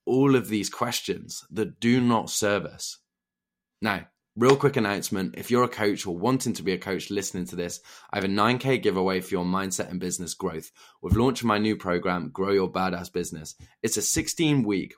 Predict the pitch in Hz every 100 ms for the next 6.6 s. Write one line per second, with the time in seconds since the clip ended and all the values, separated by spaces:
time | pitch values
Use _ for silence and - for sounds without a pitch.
0 | - - 110 98 95 92 90 _ 131 147
1 | 127 120 131 123 113 113 113 - 104 110
2 | 104 98 92 101 87 76 - - _ 98
3 | 98 120 135 127 104 110 104 82 _ _
4 | _ _ - 92 98 95 90 104 98 -
5 | - - 143 117 113 - 90 85 95 101
6 | 98 92 92 87 -